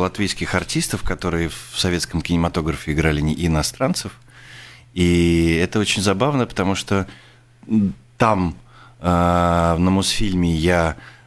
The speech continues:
э, для них какой-то очень, очень европейский и слишком иностранный. И мне всегда говорят: «Ой, ты похож на скандинава, ты похож на немца, на финна,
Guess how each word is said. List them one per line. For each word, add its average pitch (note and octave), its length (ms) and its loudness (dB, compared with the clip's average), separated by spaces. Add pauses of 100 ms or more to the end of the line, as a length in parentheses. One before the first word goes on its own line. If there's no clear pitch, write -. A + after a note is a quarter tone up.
э, E2+ 200 0
для E2+ 160 2
них F2+ 200 0
какой-то F2+ 400 -2
очень, E2+ 800 2
очень F#2 400 2
европейский D#2 800 -2
и D#2+ 140 -4
слишком F2 560 2
иностранный. D2+ 840 0
И D#2 440 -2
мне D#2+ 220 2
всегда D#2+ 420 -2
говорят: D#2 340 -2
«Ой, G2 200 2
ты F#2+ 120 -4
похож E2 400 -2
на F2 60 -2
скандинава, F#2+ 600 0
ты F2 120 -6
похож E2 420 -4
на D#2+ 100 2
немца, F#2+ 420 0
на E2 120 2
финна, G#2 440 0